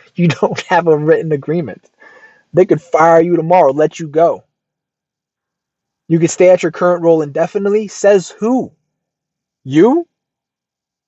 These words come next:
Not even. You only agreed, <laughs> you only agreed to stay on four years. At the end of four years,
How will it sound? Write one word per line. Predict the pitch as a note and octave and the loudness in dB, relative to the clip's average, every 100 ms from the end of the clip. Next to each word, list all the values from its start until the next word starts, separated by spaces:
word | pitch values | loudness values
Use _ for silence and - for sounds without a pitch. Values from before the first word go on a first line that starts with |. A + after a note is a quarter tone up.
| _ | _
Not | C#3 D#3 F#3 A#3+ | -10 -2 2 2
even. | C4 C3+ - _ _ _ _ | 0 -2 -12 _ _ _ _
You | E3 G3 | -2 2
only | A3+ A3+ G#3+ | 2 2 -2
agreed, | E3+ G3 A#3+ F#3+ - _ _ _ _ | -2 -2 -2 -4 -6 _ _ _ _
<laughs> | _ - - - | _ -20 -16 -6
you | A3+ - A#3 | -4 0 0
only | A3+ A3 | 0 -2
agreed | G#3 E3+ A3+ | -4 -4 -4
to | F#3+ | -6
stay | - F3+ | -2 0
on | F3+ F3+ | 2 0
four | - G3 F#3+ | -2 2 2
years. | F#3 G#3+ G3 G#2 A#2 _ _ _ _ | 2 -2 -4 -6 -14 _ _ _ _
At | - D3+ | -10 -6
the | E3+ | -2
end | G3 F#3+ | 0 0
of | |
four | - F3+ F3 | 0 2 2
years, | F3 A3 F#3 F3+ | 2 2 2 2